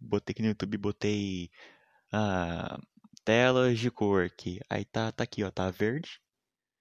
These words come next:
Ó, agora vai ficar azul. Mu-, muito bonito, mano, muito bonito, muito bonito. Vizinha tá viajando também, pau no cu dela. Ai, ai.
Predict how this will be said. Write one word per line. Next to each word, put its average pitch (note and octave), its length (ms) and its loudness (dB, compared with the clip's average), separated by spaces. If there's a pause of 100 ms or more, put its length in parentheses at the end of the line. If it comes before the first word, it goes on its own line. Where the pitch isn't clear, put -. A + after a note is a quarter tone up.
(500)
Ó, F#2+ 240 -4
agora F#2+ 280 -4
vai F#2+ 80 -2
ficar F#2+ 760 -6
azul. C#3+ 420 -4 (840)
Mu-, C3+ 180 -6
muito F3 300 -4
bonito, A2+ 420 -2
mano, F2 160 -6
muito C3 200 -4
bonito, F#2 400 -6
muito G#2 180 -8
bonito. F2+ 380 -10 (1200)
Vizinha G2+ 260 2
tá G#2 120 2
viajando G#2 520 2
também, A2 460 -4
pau G2 160 -10
no F#2+ 80 -12
cu - 120 -14
dela. A#2 220 -10 (600)
Ai, F#2+ 240 -6
ai. F2 120 -6